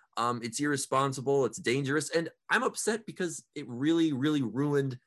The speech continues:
the whole World Series, post-World Series atmosphere for myself. You know, I, like I said, I don't wanna be talking about this, but, um, uh,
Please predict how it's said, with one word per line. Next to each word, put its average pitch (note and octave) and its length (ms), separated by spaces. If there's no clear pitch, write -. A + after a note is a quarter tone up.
the A#2+ 80
whole C3+ 220
World C3+ 220
Series, C3 460
post-World B2 600
Series A#2 500
atmosphere C3 540
for C3 120
myself. B2 680
You A2+ 120
know, A#2+ 120
I, A2+ 280
like B2+ 180
I C3+ 80
said, B2+ 180
I A2 60
don't B2 100
wanna C3 160
be A#2+ 80
talking B2+ 360
about G2 260
this, A2+ 240
but, G2+ 200
um, G2+ 120
uh, G2+ 160